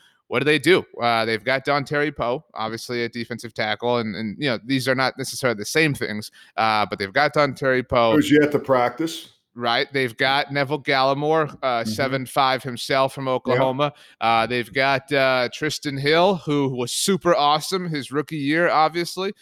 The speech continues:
Speaker 1: Um, and, uh, they've got other options that people
Speaker 2: He was really good at sleeping in
Speaker 1: Right.
Speaker 2: meetings.
Speaker 1: <laughs> Shout out to Isaiah Thomas.
Speaker 2: <laughs>
Speaker 1: Um, they've also got, um, I suppose if you want to include these options, they've technically got the option of Tyrone Crawford.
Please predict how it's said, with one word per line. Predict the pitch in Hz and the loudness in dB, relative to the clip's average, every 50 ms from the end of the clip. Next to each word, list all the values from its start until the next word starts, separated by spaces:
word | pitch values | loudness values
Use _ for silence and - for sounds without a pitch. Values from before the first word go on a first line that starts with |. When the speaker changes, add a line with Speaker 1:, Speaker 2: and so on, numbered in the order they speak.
| _ - 185 143 - | _ -20 -18 -8 -2
Speaker 1:
Um, | - 127 127 127 127 127 127 123 123 120 120 123 127 - - | 0 2 4 4 4 4 4 4 2 0 -2 -4 -8 -10 -8
and, | 127 131 131 131 127 127 123 123 127 | -6 -4 -2 -2 -2 -4 -4 -4 -2
uh, | 127 123 123 123 120 120 120 - - | -2 0 0 0 0 0 -2 -4 -4
they've | 131 147 156 123 - | -2 -4 -4 -2 0
got | 170 170 170 175 - - _ _ _ _ _ _ _ _ _ _ _ - | 2 2 2 2 0 -2 _ _ _ _ _ _ _ _ _ _ _ -2
other | - 214 220 220 214 165 | 0 2 2 4 4 4
options | 156 165 170 170 - - 180 160 131 | 4 4 2 2 0 -4 -6 -4 -4
that | 139 - | -4 -4
people | 139 139 135 - 139 | -4 -6 -4 0 0
Speaker 2:
He | 160 | 0
was | 147 - 147 | 2 2 4
really | 156 151 143 139 | 6 6 6 6
good | 135 147 139 | 4 2 2
at | 123 - | 2 -2
sleeping | - - 131 131 165 175 - 113 101 95 110 110 - _ _ - | -6 -4 -2 -2 -2 -2 -4 -8 -10 -10 -12 -14 -16 _ _ -12
in | 110 104 | -6 -2
Speaker 1:
Right. | 117 131 120 113 110 | 0 2 2 0 0
Speaker 2:
meetings. | 107 85 - 127 131 - - | -2 -6 -8 -8 -10 -14 -16
Speaker 1:
<laughs> | _ | _
Shout | - - 147 139 143 | -6 -2 0 2 2
out | 143 139 131 | 2 0 0
to | 123 135 | 0 0
Isaiah | 127 127 120 127 123 117 | 0 0 0 -2 -2 -2
Thomas. | 110 - 107 107 110 110 - - - | -2 -2 -2 -4 -4 -6 -8 -12 -14
Speaker 2:
<laughs> | - - - - 123 | -16 -14 -12 -6 -2
Speaker 1:
Um, | 117 117 113 113 113 113 113 110 92 | 0 2 2 2 2 2 0 -2 -4
they've | 113 143 143 131 | -2 -2 0 2
also | 143 151 165 165 - - 175 160 147 | 4 4 4 4 2 2 0 0 2
got, | 131 135 131 127 123 123 123 120 - - | 0 0 2 2 2 2 0 -2 -4 -6
um, | 123 123 120 117 113 110 95 92 | -4 -2 -2 -2 -2 -4 -4 -6
I | - 117 | -10 -10
suppose | - - - - - 143 147 139 123 | -10 -14 -8 -2 0 0 0 0 -2
if | 120 110 - | -4 -8 -6
you | 117 120 | -4 -4
want | 120 117 | -4 -4
to | 117 | -4
include | 110 107 - 131 127 120 | -6 -6 -4 -4 -4 -4
these | 120 113 101 | -6 -6 -4
options, | 113 107 107 101 - - 107 101 - | -2 -2 -2 -4 -6 -10 -14 -12 -12
they've | - 104 - - | -12 -14 -10 -8
technically | - 123 139 - 147 143 - 139 135 135 | -8 -6 -6 -6 -8 -8 -6 -4 -4 -2
got | 107 123 120 113 | -2 -2 -2 -2
the | - 120 | 0 0
option | 117 113 113 107 - - 107 101 | 0 0 0 -2 -4 -10 -12 -12
of | 95 | -8
Tyrone | - - 117 117 117 117 117 113 | -4 -2 -2 0 0 0 -2 -2
Crawford. | - - 107 101 101 98 - 110 104 98 | 0 0 2 2 2 0 0 -2 -2 -2